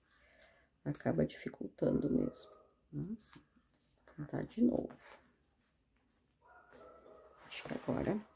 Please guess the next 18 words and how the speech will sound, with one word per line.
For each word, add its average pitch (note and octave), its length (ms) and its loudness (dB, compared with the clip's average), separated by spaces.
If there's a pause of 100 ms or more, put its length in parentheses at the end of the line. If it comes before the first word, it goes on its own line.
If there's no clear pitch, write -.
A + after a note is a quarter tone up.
(800)
acredito - 460 -8
que F#3 160 2
vai. D#3 400 6 (4000)
Tenho D#3+ 240 6
aqui - 440 4
esta - 580 12 (300)
washi D3+ 300 4
tape - 320 4
listrada C#3+ 560 4
com - 180 2
detalhes D3 500 6
em C#3+ 140 10
dourados. D#3+ 760 10 (220)
Como F3+ 220 12
os A3 120 12
adesivos E3+ 500 12
têm F#3+ 420 12 (160)
detalhezinhos C#3+ 1000 8